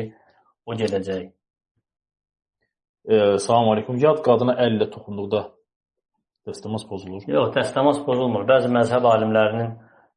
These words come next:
Speaker 1: görüşüdür o, ki, qadına toxunduqda dəstəmaz pozulur. Amma görürsən ki, həcc ümrədə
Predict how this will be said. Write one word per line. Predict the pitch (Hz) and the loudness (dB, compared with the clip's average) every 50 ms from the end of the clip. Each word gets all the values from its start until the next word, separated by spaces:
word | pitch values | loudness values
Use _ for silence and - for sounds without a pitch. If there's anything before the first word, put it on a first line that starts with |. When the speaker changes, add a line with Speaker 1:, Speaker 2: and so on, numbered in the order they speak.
| _ - | _ -4
Speaker 1:
görüşüdür | 123 113 110 107 - - 123 107 98 95 95 | 0 0 0 0 0 -2 -4 -2 -2 -2 0
o, | 98 104 113 123 - - _ _ _ _ _ _ _ _ _ _ _ _ _ _ _ - | 0 0 -2 -4 -6 -14 _ _ _ _ _ _ _ _ _ _ _ _ _ _ _ -10
ki, | 123 120 117 120 - - | -8 -8 -8 -8 -12 -16
qadına | _ - 117 110 107 110 110 113 113 | _ -4 -2 -2 -2 -2 -4 -4 -4
toxunduqda | - - 107 113 107 104 101 101 101 - 113 | -6 -6 -8 -6 -6 -8 -8 -8 -6 -6 -4
dəstəmaz | 110 107 101 - - 110 110 110 - - | -4 -4 -6 -6 -6 -4 -4 -4 -4 -6
pozulur. | - 104 98 104 110 123 | -6 -6 -4 -2 -2 0
Amma | 127 123 123 120 | 0 0 0 0
görürsən | 120 120 120 120 120 117 104 104 | 2 2 2 0 0 -2 -4 -4
ki, | 131 131 117 | -4 -4 -4
həcc | 117 113 113 110 113 | -2 -2 -2 -2 -2
ümrədə | 110 107 110 107 107 113 117 | -4 -4 -4 -4 -4 -4 -6